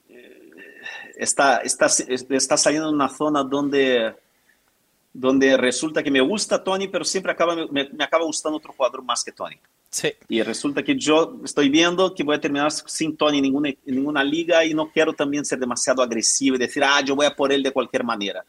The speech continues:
Speaker 1: Y al final, ¿sabes?
Speaker 2: ¿Te parecía que Juju Smith-Schuster era o es un wide receiver mucho más talentoso de todo el elenco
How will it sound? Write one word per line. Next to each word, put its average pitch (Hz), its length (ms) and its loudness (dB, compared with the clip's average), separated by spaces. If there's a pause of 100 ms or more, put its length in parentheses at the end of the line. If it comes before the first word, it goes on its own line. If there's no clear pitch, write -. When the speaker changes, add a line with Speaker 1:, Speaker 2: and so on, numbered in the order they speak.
(580)
Speaker 1:
Y 117 80 -4
al 104 120 0
final, 117 420 -2 (140)
¿sabes? - 600 -4 (320)
Speaker 2:
¿Te 247 100 2
parecía 262 480 2
que 294 260 0
Juju 262 320 2
Smith-Schuster 214 800 0
era 208 460 4
o 185 180 6
es 226 200 2
un 214 120 2
wide 196 200 4
receiver 185 440 2
mucho 233 400 2
más 233 320 0
talentoso 208 1040 4 (420)
de 175 300 0
todo 226 380 4
el 247 80 6
elenco 214 720 4